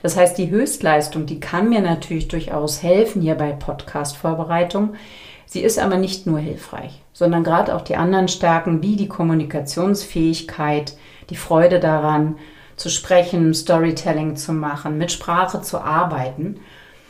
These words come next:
aber auch die positive Einstellung, also einfach so die Begeisterungsfähigkeit rüberzubringen, das Motivierende,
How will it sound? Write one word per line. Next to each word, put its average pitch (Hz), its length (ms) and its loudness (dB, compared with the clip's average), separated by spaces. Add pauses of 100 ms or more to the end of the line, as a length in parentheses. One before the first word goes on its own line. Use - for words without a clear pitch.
(480)
aber 170 300 2
auch 170 60 -2
die 196 100 -4
positive 214 640 0
Einstellung, 147 640 -2
also 156 220 -2
einfach 160 340 -2
so 175 140 -4
die 165 100 -2
Begeisterungsfähigkeit 156 1500 0
rüberzubringen, 156 800 0
das 139 160 -4
Motivierende, 165 920 2